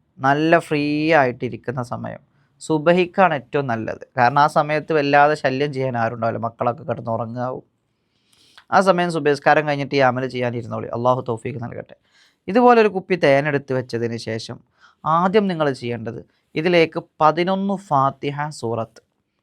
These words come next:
പതിനൊന്ന് ഫാത്തിഹ സൂറത്ത്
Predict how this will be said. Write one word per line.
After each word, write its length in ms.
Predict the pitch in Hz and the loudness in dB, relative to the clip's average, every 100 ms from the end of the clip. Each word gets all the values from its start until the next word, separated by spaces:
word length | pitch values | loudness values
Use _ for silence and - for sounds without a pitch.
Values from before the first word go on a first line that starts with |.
| _ _ - | _ _ 0
പതിനൊന്ന് 460 | 117 120 135 160 226 _ _ _ _ | 0 0 -2 -4 -6 _ _ _ _
ഫാത്തിഹ 680 | - 143 147 147 160 160 139 170 208 - | 0 4 4 0 -4 -4 0 -2 -2 -8
സൂറത്ത് 680 | - 127 123 139 143 - | -10 -4 0 0 0 -8